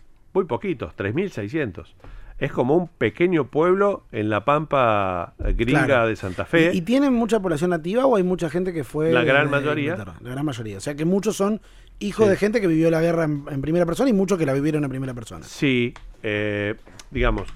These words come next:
Speaker 1: hay un núcleo grande de familias que, eh, eran col-, eran
Speaker 2: <clears throat>
Speaker 1: colonos, que fueron atraídos a las islas en mil ochocientos cincuenta aproximadamente. En mil ochocientos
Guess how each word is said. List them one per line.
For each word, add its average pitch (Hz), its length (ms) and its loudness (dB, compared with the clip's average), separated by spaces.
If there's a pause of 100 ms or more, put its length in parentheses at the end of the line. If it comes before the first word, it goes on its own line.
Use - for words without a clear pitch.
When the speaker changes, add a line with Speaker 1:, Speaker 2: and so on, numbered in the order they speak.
(420)
Speaker 1:
hay 151 140 4
un 156 160 2
núcleo 185 340 4
grande 151 480 6
de 104 140 -2
familias 151 880 -2
que, 104 640 -4
eh, 101 600 -4
eran 107 220 -6
col-, 120 320 0
eran 113 300 0
Speaker 2:
<clears throat> - 0 -
Speaker 1:
colonos, 170 720 2 (580)
que 117 100 -4
fueron 107 720 -2 (100)
atraídos 135 680 4
a 131 80 0
las 117 240 -2
islas 139 360 -4
en 107 180 -2
mil 120 180 -2
ochocientos 107 720 -2
cincuenta 120 600 -2
aproximadamente. 117 880 -4 (720)
En 113 120 -6
mil 120 160 0
ochocientos 117 540 -4